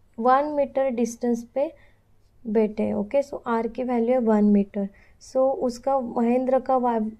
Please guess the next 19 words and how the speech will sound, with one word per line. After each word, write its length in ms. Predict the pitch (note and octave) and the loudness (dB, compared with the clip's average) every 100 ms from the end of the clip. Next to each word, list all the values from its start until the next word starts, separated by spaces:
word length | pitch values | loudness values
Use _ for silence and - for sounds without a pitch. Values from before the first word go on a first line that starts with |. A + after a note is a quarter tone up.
| - A3 | -10 -2
वेट 260 | A#3+ B3 | 2 2
जो 160 | A3+ A#3+ | 2 2
है 140 | A#3 | 4
और 120 | A#3 | 2
मास 320 | A3+ A3+ A3 A3 | 2 0 -2 0
जो 120 | A#3 | 2
है 80 | A3+ | 2
वो 140 | A#3 | 0
सेवेंटी 600 | A#3 A3+ G#3+ G#3+ G#3+ A#3+ | 0 0 2 2 0 -2
फ़ाइव 300 | A#3 A#3+ A#3 | 0 0 0
के 180 | A#3 A3+ | 2 2
जी 140 | G#3 | 2
है, 120 | A#3 A#3+ | 0 0
सपोज 380 | A3+ G#3+ G#3+ | -4 -4 -4
वो 160 | G#3 A#3 | -2 -2
एम 220 | A#3 G#3 G#3 | 0 2 2
वन 180 | A#3 | 2
है, 160 | A#3+ C4 - - - - | 0 -4 -12 -20 -16 -4
and 240 | B3+ C#4+ | -2 -2